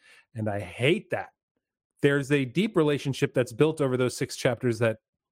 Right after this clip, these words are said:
Peter Jackson cut out, and by whittling it down, by whitt-, whittling isn't the right word, by hacking it to a splinter of, "We're just going to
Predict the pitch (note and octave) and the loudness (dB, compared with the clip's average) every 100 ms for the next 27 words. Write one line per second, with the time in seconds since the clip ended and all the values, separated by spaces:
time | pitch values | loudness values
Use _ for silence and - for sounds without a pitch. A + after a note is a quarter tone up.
0 | _ _ _ C#3 A#2 A#2+ A#2+ - A#2 - | _ _ _ 0 2 2 0 0 -4 0
1 | A#2 G#2+ G#2 - - - - A#2+ A#2+ A#2 | 0 0 -4 -10 -20 -10 -2 2 2 0
2 | - _ _ _ _ _ _ _ _ _ | -6 _ _ _ _ _ _ _ _ _
3 | _ D3+ C#3 E3+ F3 D#3+ C3+ B2+ B2+ G2 | _ 0 2 4 2 0 0 0 0 -2
4 | G2+ G#2 A#2 D#3 B2+ A2 A2+ G2+ G#2+ A2 | -6 -2 0 2 0 0 -2 0 0 0
5 | G#2 - - - G2+ C#3 B2+ - _ - | -4 -8 -16 -2 2 4 2 -4 _ 2
6 | E3 E3+ F3 D#3+ - - C3 - D#3+ F3+ | 2 4 2 2 0 0 0 2 2 2
7 | B2 A2 - _ _ _ _ - A#2 G#2+ | 0 -6 -8 _ _ _ _ 0 2 2
8 | G2+ - A#2 B2+ - C3 A#2+ B2 A2+ | -2 0 2 2 2 2 2 0 0